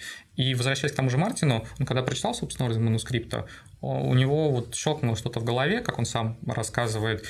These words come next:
и он понял, что с фэнтези-жанр не кончился на Толкине, что в этом жанре всё ещё можно создавать яркие, выдающиеся, неординарные произведения, и тогда решил сам, собственно, пойти и написать что-нибудь. Что-нибудь,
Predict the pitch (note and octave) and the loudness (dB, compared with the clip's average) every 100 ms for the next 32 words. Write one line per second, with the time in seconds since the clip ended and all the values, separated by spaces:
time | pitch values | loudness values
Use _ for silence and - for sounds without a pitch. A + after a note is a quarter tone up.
0 | - B2+ C3 G3 - - - - - - | -2 0 4 2 2 -4 -6 -8 -10 -8
1 | - D3 C#3+ B2 F3+ F#3+ A#2 A2+ D3 C#3+ | 0 2 4 2 2 4 4 4 2 0
2 | - A2+ A2 A2 G#2+ B2+ A#2+ A2 A2 - | 0 2 2 0 0 -2 0 -2 -4 -6
3 | - - A#2+ A#2+ A#2+ G#3 - - D#3 - | -12 -4 -2 2 2 2 2 0 0 0
4 | B2+ B2+ A#2+ A2+ A2 A2 A2 A#2+ B2 - | 2 4 4 2 0 0 0 0 -2 -2
5 | B2+ C#3+ B2 A2 A2 A#2+ B2+ - A2 G#2+ | -4 -2 0 2 2 0 -2 0 0 2
6 | B2 A#2+ B2 A2+ B2+ A3+ G#3+ A#2 - - | 2 0 2 2 4 4 2 -2 -6 -14
7 | - - B2+ B2+ - - B2 C3 A2+ - | -2 0 0 0 0 0 0 0 0 -2
8 | - G#2+ G2+ A2 G#2+ F3+ G3 G3 - - | -4 -4 0 -2 2 2 2 -2 -14 -16
9 | - - - B2+ D3 C#3 B2 A2+ A2+ - | -16 -12 0 4 6 6 6 4 2 0
10 | A#2 A#2 - - - - - G#2+ G#2 G#2 | -2 -2 -6 -12 -16 -10 -2 0 0 -2
11 | G2+ - - C3 C#3+ A#3+ - | -4 -6 -2 2 2 0 -6